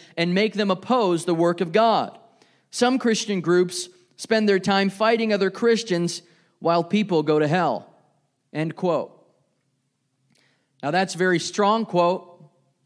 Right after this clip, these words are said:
but it's very true. A lot of times we spend time fighting each other, even Christians at times, while there is a lost and dying world of people who are going to hell.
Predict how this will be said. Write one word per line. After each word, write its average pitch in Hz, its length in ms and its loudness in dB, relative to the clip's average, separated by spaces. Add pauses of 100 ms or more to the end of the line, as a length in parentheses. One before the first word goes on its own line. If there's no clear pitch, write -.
but 170 140 0
it's 170 160 -4
very 175 260 0
true. 196 460 -2 (680)
A - 40 -8
lot 170 160 2
of 180 100 -4
times 185 380 -2
we 185 160 -4
spend 185 340 -2
time 185 300 0
fighting 190 380 0
each 185 200 -2
other, 175 300 -2 (380)
even 170 260 0
Christians 202 480 0
at 151 180 -2
times, 120 560 -6 (260)
while 208 180 4
there 214 180 2
is 208 100 2
a 202 100 2
lost 202 460 2
and 196 220 -4
dying 247 500 0
world 240 360 4
of - 160 -6
people 180 400 -2
who 180 100 0
are 180 140 2
going 202 340 0
to 202 100 2
hell. 190 400 -2